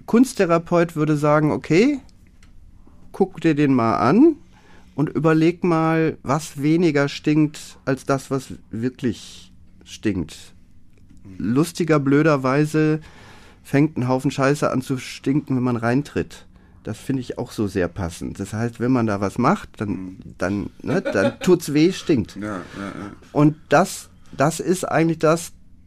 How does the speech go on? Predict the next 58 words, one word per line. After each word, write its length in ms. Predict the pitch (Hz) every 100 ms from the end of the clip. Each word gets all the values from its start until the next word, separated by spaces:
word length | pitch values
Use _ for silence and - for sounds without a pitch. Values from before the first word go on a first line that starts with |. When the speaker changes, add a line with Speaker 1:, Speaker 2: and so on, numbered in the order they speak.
| -
Speaker 1:
was 240 | 127 123
einerseits 520 | - 147 156 139 131 -
das 160 | 123
Problem 480 | - - 113 127 196
ist, 380 | 214 302 - -
was 180 | 135 -
auch 140 | -
viele 240 | - 151 147
Leute 320 | 131 131 139
daran 300 | 123 123 120
hindert, 440 | 135 175 170 170
an 120 | - 131
einem 300 | - 123 117
Problem 400 | - 117 123 120
was 180 | 104
zu 100 | -
machen, 380 | 107 98 - 180
weil 140 | 220 110
das 180 | 107
ja 80 | 107
fies 380 | 90 - 127 165
Speaker 2:
Ja, 60 | 139
Speaker 1:
ist, 280 | 165 254 -
Speaker 2:
ja, 40 |
tut 100 | -
dann 80 | 147
halt 80 | 190
Speaker 1:
unangenehm, 500 | 196 185 175 180 202
Speaker 2:
weh, 40 | -
Speaker 1:
tut 200 | 131 117
Speaker 2:
ne? 60 |
Speaker 1:
weh. 260 | 123 160 202
Speaker 2:
Ja, 60 |
ja, 20 | 254
ja, 40 |
ja. 580 | - - 92 92 - - - -
Speaker 1:
Aber 540 | 123 117 139 156 180 214
die, 360 | 147 147 135
die 320 | - - 139
Idee 640 | - 151 131 147 160 214 247
wäre, 420 | 151 151 170 175
bei 180 | 170 135
Kunsttherapie 920 | 131 151 165 - 147 147 143 - 151 143
zu 180 | -
trennen, 640 | - - - 139 104 85 80
zu 160 | -
sagen, 320 | 110 120 120 123
wir 80 |
Speaker 2:
Mhm. 60 | 120
Speaker 1:
machen, 280 | 117 120 123
das 140 | 107
ist 160 | 98 -
auch 80 | 113
in 80 |
der 80 | 107
Psychotherapie 800 | 95 170 190 165 160 135 - 143
ganz 240 | 139 135
viel, 500 | - 151 143 143 143